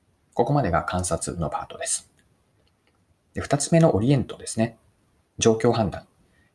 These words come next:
これは何をするかというと、一言で言えばマーケティング戦略の大きな方向性を見定めます。まあ、観察で得た事実から自分たちのビジネスの文脈でそのファクトの情報が何を意味するのかと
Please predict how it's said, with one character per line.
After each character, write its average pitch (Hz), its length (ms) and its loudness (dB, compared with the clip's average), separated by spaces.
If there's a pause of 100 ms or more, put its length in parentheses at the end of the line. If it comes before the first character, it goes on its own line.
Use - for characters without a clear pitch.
(120)
こ - 100 2
れ 160 80 8
は 160 80 8
何 156 220 6
を 92 60 2
す - 120 -2
る - 60 -4
か 73 120 -8
と - 120 -12
い 69 80 -12
う - 20 -16
と、 78 240 -4
一 - 180 2
言 - 220 0
で 73 80 -4
言 71 60 -8
え - 20 -10
ば - 220 -4
マ 113 80 -2
ー 143 80 0
ケ 160 100 2
テ 160 140 0
ィ - 20 4
ン 151 60 4
グ 151 80 4
戦 147 180 2
略 - 220 -8
の - 120 -12
大 147 140 -2
き - 140 -12
な - 80 -8
方 - 180 -8
向 - 180 -10
性 92 200 -2
を 82 40 0
見 78 120 -6
定 76 200 -4
め 71 60 -12
ま 67 140 -16
す。 - 200 -8 (680)
ま - 80 -2
あ、 - 20 -10
観 135 120 4
察 135 280 2
で 113 200 4
得 80 120 2
た - 40 0
事 98 140 -4
実 90 340 -4
か - 140 -4
ら 78 80 0
自 - 160 -6
分 143 140 2
た 127 80 4
ち - 160 -4
の - 60 -12
ビ 82 120 -4
ジ 104 80 0
ネ 107 100 2
ス - 120 -6
の 78 80 -10
文 85 120 -6
脈 80 220 -6
で 82 160 -2
そ - 160 -8
の 110 260 0
フ - 60 -10
ァ 101 40 -4
ク - 100 -16
ト 117 100 4
の 113 100 4
情 110 180 4
報 98 120 0
が 90 140 -2
何 127 180 4
を 92 60 -2
意 87 80 -4
味 90 100 0
す - 120 -10
る - 60 -14
の - 60 -18
か - 140 -20
と - 100 -18